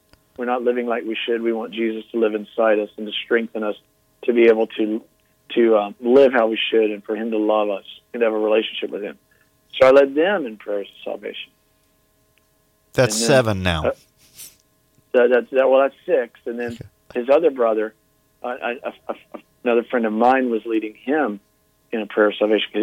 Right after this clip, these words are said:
Speaker 1: he's one of the guys that raised their hand, raised his hands.
Speaker 2: Okay.
Speaker 1: So, so right now, you, at, at that point, you have seven people who have committed their lives to Jesus,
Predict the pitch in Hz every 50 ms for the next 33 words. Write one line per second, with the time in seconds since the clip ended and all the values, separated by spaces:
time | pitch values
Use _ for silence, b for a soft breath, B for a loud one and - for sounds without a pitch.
0 | 120 120 117 123 123 123 117 113 110 110 110 110 104 101 101 117 101 92 107 104
1 | 104 104 104 104 98 95 - 110 107 - 104 104 98 98 - 98 - - 113 113
2 | 110 104 104 _ _ - 104 98 - 92 92 104 - _ _ _ _ _ _ _
3 | _ - - - 120 117 113 107 - _ _ - _ _ _ - - 135 123 127
4 | 135 143 147 143 151 147 135 120 113 113 123 - - - 92 - 131 123 120 -
5 | - 117 - 139 143 165 165 - - 151 147 127 110 104 _ _ _ _ _ _
6 | _ _ _ - 117 113 110 - - - 143 139 143 156 156 147 139 - 139 143
7 | 143 - 113 110 107 104 _ _ _ _ _ _ _ _ _ _ _ _ _ -
8 | 143 139 127 120 117 113 110 _ - - 117 120 120 127 131 139 139 139 131 135
9 | 127 127 123 120 117 113 - 113 101 101 107 110 110 110 101 98 98 95